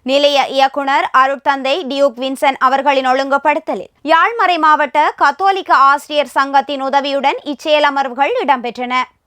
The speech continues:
யாழ் மறைக்கோட்ட மாணவர்களுக்காக யாழ் மறைக்கல்வி நிலையத்திலும், தீவக மறைக்கோட்ட மாணவர்களுக்காக ஊர்காவற்துறை புனித அந்தோனியார் கல்லூரியிலும்,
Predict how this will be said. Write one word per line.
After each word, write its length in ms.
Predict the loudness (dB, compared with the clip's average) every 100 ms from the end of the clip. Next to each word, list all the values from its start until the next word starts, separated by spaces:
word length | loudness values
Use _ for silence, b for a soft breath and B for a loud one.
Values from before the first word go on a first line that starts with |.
| _
யாழ் 340 | 0 2 2 2
மறைக்கோட்ட 540 | 2 2 2 2 4
மாணவர்களுக்காக 1120 | 2 2 2 0 0 0 0 2 4 4 0 -2
யாழ் 300 | 2 2 2
மறைக்கல்வி 520 | 0 -2 0 -2 -2
நிலையத்திலும், 640 | -4 0 0 0 -6 -10 -14 _ b b -4
தீவக 380 | 0 2 2 2 2
மறைக்கோட்ட 500 | 0 2 2 2 2
மாணவர்களுக்காக 1200 | 2 2 2 -2 -2 -2 0 2 2 2 -2 -2 -4
ஊர்காவற்துறை 840 | -4 2 2 2 0 -2 -2 -2
புனித 300 | -4 0 2
அந்தோனியார் 720 | 2 2 2 2 2 0 2
கல்லூரியிலும், 640 | 2 2 0 -4 -6 -8